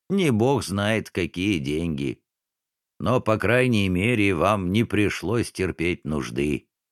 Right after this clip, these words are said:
Ведь так?» «Так, так»,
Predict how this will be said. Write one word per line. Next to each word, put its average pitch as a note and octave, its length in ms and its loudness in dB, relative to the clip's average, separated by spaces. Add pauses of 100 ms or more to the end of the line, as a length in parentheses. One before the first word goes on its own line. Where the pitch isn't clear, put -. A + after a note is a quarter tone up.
(180)
Ведь E2 280 -2
так?» G2+ 420 0 (640)
«Так, - 520 0 (600)
так», D#3+ 540 2